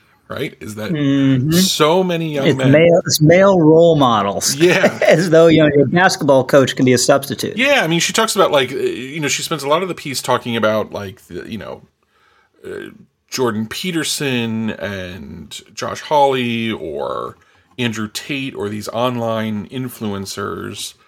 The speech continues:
Speaker 1: you know, even Bronze Age pervert, um, who are stepping in. And it's like, but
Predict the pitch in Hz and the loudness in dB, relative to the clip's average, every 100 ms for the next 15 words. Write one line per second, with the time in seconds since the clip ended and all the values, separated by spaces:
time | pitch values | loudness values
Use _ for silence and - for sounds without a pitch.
0 | _ _ _ - - 117 101 80 104 98 | _ _ _ -20 -12 -10 -8 -8 -8 -8
1 | 95 101 104 101 87 98 - - 113 101 | -8 -4 -4 -4 -8 -10 -14 -12 -10 -10
2 | 110 - _ _ _ _ _ - 120 113 | -12 -14 _ _ _ _ _ -2 2 4
3 | 110 110 110 107 101 _ - - _ _ | 2 2 0 -4 -6 _ -20 -20 _ _
4 | - - 135 123 120 120 - 113 107 - | -10 -2 2 2 0 -2 -2 -2 -2 -2
5 | 135 120 - 160 113 104 76 104 104 - | -2 -4 -4 -4 -4 -6 -8 -8 -8 -6
6 | 110 87 - - 120 | -6 -8 -8 -6 -6